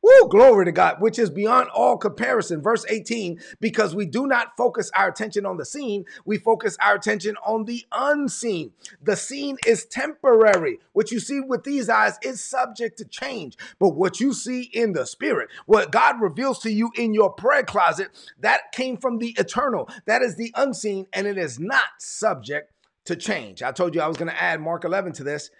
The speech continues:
I, I added Mark eleven before, but let's go back to it again today. Mark eleven, beginning at verse twenty-two, New Living Translation. I'm gonna read to verse twenty-five. "Then Jesus said to his disciples, 'Have faith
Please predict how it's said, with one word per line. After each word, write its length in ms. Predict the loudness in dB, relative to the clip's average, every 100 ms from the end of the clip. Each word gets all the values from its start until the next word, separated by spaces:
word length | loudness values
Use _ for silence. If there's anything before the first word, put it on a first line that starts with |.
| _ -10
I, 160 | -6 -2
I 180 | -2 0
added 300 | 2 2 2
Mark 220 | -2 -2 0
eleven 260 | -2 -2
before, 340 | -6 -4 -2 -2
but 140 | -4
let's 100 | -6
go 140 | -4
back 220 | -2 -2 -2
to 120 | -4
it 80 | -4
again 200 | -6 -8
today. 320 | -4 -4 -4 -16 -20 _ _ _ _ _ _ -20 -4
Mark 300 | 2 2 4
eleven, 320 | 2 2 0
beginning 320 | -4 -4 -2
at 120 | -4
verse 160 | -4 -8
twenty-two, 600 | -8 -10 -4 -2 -2 -4 _
New 240 | -4 -2 0
Living 280 | -2 -2
Translation. 720 | -6 -8 -8 -8 -10 -8 -12 -12 _
I'm 80 | -10
gonna 120 | -8
read 180 | -4 -4
to 80 | -4
verse 240 | -4 -4
twenty-five. 540 | -4 -8 -4 -2 -2 -4 -12 -4
"Then 260 | -2 0
Jesus 440 | -2 -4 -2 -2 -2
said 180 | -4 -2
to 140 | 0
his 160 | 0 0
disciples, 540 | -4 -2 -2 -4 -4
'Have 340 | 0 2 0
faith 520 | -4 -4 -2 -4 -8